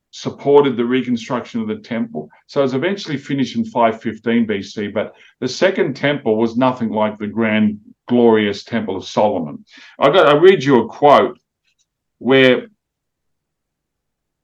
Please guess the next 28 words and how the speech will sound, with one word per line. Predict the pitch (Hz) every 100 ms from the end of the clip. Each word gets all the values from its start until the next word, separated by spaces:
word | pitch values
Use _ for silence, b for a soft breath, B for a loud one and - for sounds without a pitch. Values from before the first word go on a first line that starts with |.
| _
um, | 120 127 127 120 107 - _ _ _ _ _ _ _ _ _
boys, | 131 110 175 214 240 247 233 - - - _ _ _ _ _ _ _ -
now | 143 143
old | 170 214 220 165
men | 170 147 123 135 123
now, | 139 143 127 120 117 156 147 - _
this | 127
is | 123
around | 156 151 139
five | - 135 123 110
fifteen | 123 110 - 110 104
B | 101 98
C, | - 90 B B
who | 143
were | 147 110
boys | 143 170 175 -
when | 139 131 120 110 _ -
the |
first | - 156 147 143
temple | 135 113
was | 110 107
destroyed | 110 - 127 117 110
and | 104
taken | 117 117 110
into | 101 -
captivity | - 101 - 127 107 104 98
in | 92
Babylon. | 113 123 98 87